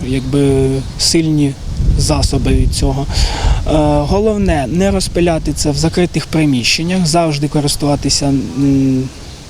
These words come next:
ззовні, на вулиці, м, уберігати ці засоби від дітей, бо, не дай Боже, знову ж таки, діти можуть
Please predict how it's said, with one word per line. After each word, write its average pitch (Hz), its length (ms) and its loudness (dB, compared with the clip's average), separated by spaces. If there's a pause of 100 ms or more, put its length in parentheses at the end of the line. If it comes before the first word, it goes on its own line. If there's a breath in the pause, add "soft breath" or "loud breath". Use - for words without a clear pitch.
(240)
ззовні, 139 640 0 (140)
на 151 480 2 (420)
вулиці, 139 520 0 (560 loud breath)
м, 165 160 2 (500)
уберігати 180 640 0
ці 156 160 -4
засоби 151 420 0
від 175 220 2
дітей, 147 420 0
бо, 156 100 2
не 170 120 0
дай 147 200 0
Боже, 135 280 -2
знову 139 300 2
ж - 120 -2
таки, 143 180 -2
діти 139 300 2
можуть 139 460 0